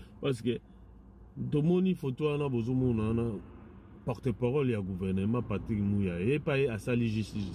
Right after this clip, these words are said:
geste wana aux populations congolaises au sala. Ça va pas résoudre, ça va pas résoudre des problèmes. Toza na posa na bino bozwa ba décision. Président alobaki à la moindre escramouche. Mais jusqu'à présent, président azoloba esu te.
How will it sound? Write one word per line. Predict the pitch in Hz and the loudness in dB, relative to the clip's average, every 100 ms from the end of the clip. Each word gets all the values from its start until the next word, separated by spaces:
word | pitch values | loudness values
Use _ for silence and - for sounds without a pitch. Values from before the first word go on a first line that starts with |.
| - | -6
geste | 113 110 120 - | -2 0 -2 -2
wana | 110 113 | -2 0
aux | 110 | -2
populations | - 95 98 95 107 | -4 -6 -4 -4 -4
congolaises | 95 90 98 98 90 | -4 -2 0 0 0
au | 87 | -2
sala. | - 55 - - - - - - - - - | -6 -12 -14 -16 -18 -18 -18 -18 -18 -16 -14
Ça | - 110 | -2 0
va | 110 123 | 2 0
pas | 104 139 139 | -2 -4 -2
résoudre, | 117 110 92 110 98 | 0 0 0 0 0
ça | - 113 | -2 -2
va | 117 | -2
pas | 110 143 | -2 0
résoudre | 127 101 113 147 110 | 0 0 -2 0 0
des | 92 | 0
problèmes. | 87 90 78 73 - - - - - - - - - | -2 -8 -10 -12 -14 -18 -20 -20 -20 -20 -20 -20 -4
Toza | 123 170 | 0 2
na | 190 | 0
posa | 98 135 135 | -2 -2 -2
na | 110 | 0
bino | 107 113 | 2 2
bozwa | 110 104 95 | 2 2 -2
ba | 82 | -4
décision. | - 64 - - - - - - - - - - | -10 -14 -14 -16 -16 -18 -20 -20 -20 -20 -20 -4
Président | 120 123 143 | 0 2 2
alobaki | 165 123 127 123 | 2 2 2 2
à | 117 | 2
la | 104 | 2
moindre | 104 104 90 | 2 2 0
escramouche. | - - 87 85 - - - - - - - - | -4 -12 -12 -12 -12 -12 -14 -16 -18 -20 -14 -2
Mais | 101 | 2
jusqu'à | 123 147 120 | 2 0 -2
présent, | 98 110 107 120 | 0 0 0 0
président | - 104 98 110 | -2 0 2 2
azoloba | 104 95 87 85 | 2 2 0 -4
esu | - 90 | -6 -10
te. | - | -12